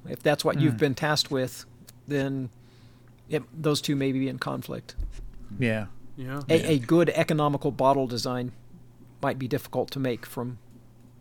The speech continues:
Speaker 1: reusable materials.
Speaker 3: Mm-hmm.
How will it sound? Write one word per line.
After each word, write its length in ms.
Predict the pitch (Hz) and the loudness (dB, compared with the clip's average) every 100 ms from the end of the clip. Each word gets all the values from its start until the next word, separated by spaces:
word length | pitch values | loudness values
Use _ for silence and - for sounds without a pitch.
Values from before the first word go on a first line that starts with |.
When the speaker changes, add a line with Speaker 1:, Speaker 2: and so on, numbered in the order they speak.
| - - | -20 -10
Speaker 1:
reusable 480 | 135 127 127 123 123 | -4 -4 -4 -6 -8
materials. 480 | 131 151 135 135 - - - - - - - - - - - - 202 - 143 | -8 -6 -6 -8 -12 -18 -20 -20 -20 -20 -20 -20 -20 -20 -20 -14 -14 -12 -10
Speaker 3:
Mm-hmm. 200 | 131 | -10